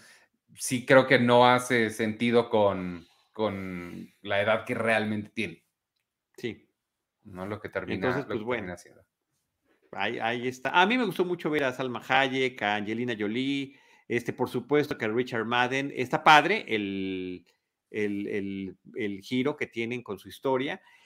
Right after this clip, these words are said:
Speaker 2: Eh, Gemma Chan me parece que está súper bien, porque al final de cuentas creo que es a través de, del, el personaje a través del cual estamos viendo toda la historia.
Speaker 1: Sí, y a, a mí me gustó que las, las grandes estrellas que tiene la película, la, o sea, que son Salma y Angelina Jolie, las dos grandes, eh, estrellas,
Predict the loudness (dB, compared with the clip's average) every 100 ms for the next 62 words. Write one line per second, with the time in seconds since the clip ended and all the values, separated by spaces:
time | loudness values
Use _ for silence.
0 | -8 -2 2 2 2 4 4 4 2 4
1 | 4 4 -2 -2 -2 0 0 -2 -2 -2
2 | 0 2 2 2 0 0 -2 -6 -4 -4
3 | -2 -4 -6 -6 -4 -2 -2 -2 -2 0
4 | 0 2 0 0 0 0 -2 -4 -4 -6
5 | -10 -14 _ _ -8 -6 -2 0 2 0
6 | 0 -2 0 0 -2 -2 0 0 -2 -8
7 | -4 -4 -6 -4 -6 -6 -12 -20 _ _
8 | _ _ _ _ _ -10 2 4 4 2
9 | -2 -12 -20 _ 8 8 8 6 6 6
10 | 6 4 4 6 10 12 10 8 2 4
11 | 6 6 4 6 6 6 2 0 -2 2
12 | 4 4 4 0 -2 2 4 4 2 0
13 | 4 6 4 -2 -6 -8 -4 -6 0 2
14 | 2 0 0 -4 -2 0 -2 -4 -2 -2
15 | -2 -4 -6 -4 -2 -2 -2 -4 -6 -12
16 | -12 -10 -12 -2 0 4 4 2